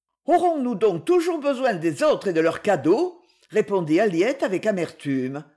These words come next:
Travaillons et n'acceptons rien. » « Allons, j'étais sûre d'avoir une scène, et voilà ce que je voulais éviter », répliqua sèchement la baronne. « Tu travailles,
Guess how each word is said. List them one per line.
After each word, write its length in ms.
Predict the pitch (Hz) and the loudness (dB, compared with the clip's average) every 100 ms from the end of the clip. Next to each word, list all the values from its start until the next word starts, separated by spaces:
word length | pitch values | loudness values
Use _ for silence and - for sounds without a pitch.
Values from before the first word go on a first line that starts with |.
| _ _ - | _ _ -4
Travaillons 680 | 320 302 196 175 233 370 - - | 0 2 2 2 0 -2 -8 -8
et 100 | 208 | -2
n'acceptons 560 | 196 320 - 392 285 175 | -2 -2 -2 -4 -2 -2
rien. » « 480 | 139 165 147 139 - _ _ _ _ _ _ _ _ - | -2 -2 -2 -4 -14 _ _ _ _ _ _ _ _ -2
Allons, 320 | - 170 147 143 _ | 0 2 0 -4 _
j'étais 280 | 220 294 247 | -6 0 0
sûre 400 | - - 339 370 | 0 -2 -2 2
d'avoir 320 | 311 226 185 | 2 2 2
une 140 | 170 156 | 0 -2
scène, 500 | - 170 247 330 349 - - | -2 2 2 0 -8 -12 -4
et 80 | 202 | -2
voilà 400 | 190 196 190 359 | 2 2 2 0
ce 140 | - | -2
que 160 | 262 190 | -2 -2
je 120 | 170 | -2
voulais 440 | 151 302 349 339 | -2 -2 0 0
éviter », 640 | 311 226 - 175 143 143 - _ _ | -2 -4 -4 -2 -2 -4 -12 _ _
répliqua 460 | 196 196 247 - 135 | -4 -4 -6 -6 -4
sèchement 560 | - 277 - 190 233 | -2 -2 -2 -4 -2
la 100 | 320 | -2
baronne. « 640 | 180 165 139 127 120 135 165 _ _ _ _ _ - | 0 0 0 -2 -4 -8 -16 _ _ _ _ _ -2
Tu 120 | 311 | -2
travailles, 640 | - 196 156 208 277 339 | 0 -2 0 2 0 -2